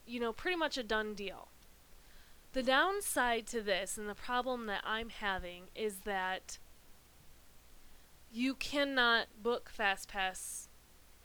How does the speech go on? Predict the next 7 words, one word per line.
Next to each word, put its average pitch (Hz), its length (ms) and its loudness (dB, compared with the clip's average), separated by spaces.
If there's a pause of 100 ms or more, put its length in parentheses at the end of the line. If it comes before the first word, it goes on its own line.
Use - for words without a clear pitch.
any 247 240 -2
Fast 196 340 0
Passes, 190 920 -6 (1120)
until 233 640 0
you 214 400 -6
either 208 500 -6
A, 208 480 0